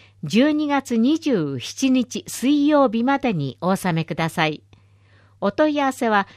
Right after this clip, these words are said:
主税局相談広報班まで。電話零三五三八八の二九二四番です。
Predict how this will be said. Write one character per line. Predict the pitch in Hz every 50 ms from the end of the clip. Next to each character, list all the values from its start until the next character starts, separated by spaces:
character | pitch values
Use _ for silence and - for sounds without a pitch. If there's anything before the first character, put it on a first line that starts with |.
| _
主 | _ - - - 247 240
税 | - 294 302 294 254
局 | - - 139 - - -
相 | - - - 220 285 311
談 | 285 302 285 277 262
広 | 247 - 254 254 254 254
報 | 254 247 226 208
班 | - - 143 131 127 127 131
ま | 139 143 139
で。 | - 113 - _ - _ _ _ _ _ _ _ _ 160
電 | 147 233 240 247 240 233
話 | 226 202 185 - - -
零 | 160 160 - 247
三 | 247 - - 208 165 147 135 139 - _ _ _ _ _ _
五 | 175 160 208 240 277 302 320 302
三 | - - 311 269 247 208 156 131
八 | 131 143 180 185 - - 240
八 | 226 202 214 208 202 - - 202 170
の | 147 147 147 143 - - _ _ _ _ _ _ _ _ _ _
二 | 185 196 240 285 311 320 311 294
九 | - - 285 277 247 202 170 156 135 - -
二 | 175 190 220 254 269 277 269 254
四 | 240 247 233 220 196 170 147
番 | 131 139 135 123 120 120 123
で | 156 214 349
す。 | - - - -